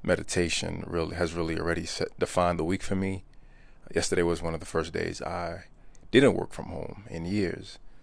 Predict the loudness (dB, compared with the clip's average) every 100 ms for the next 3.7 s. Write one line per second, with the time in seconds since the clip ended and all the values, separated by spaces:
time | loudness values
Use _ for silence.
0 | -18 -12 -8 -4 -2 0 -2 2 2 2
1 | 0 -6 -12 -12 -14 -10 -6 -6 -6 -12
2 | 0 4 6 4 0 2 4 4 0 -2
3 | -2 -2 -2 0 -2 -6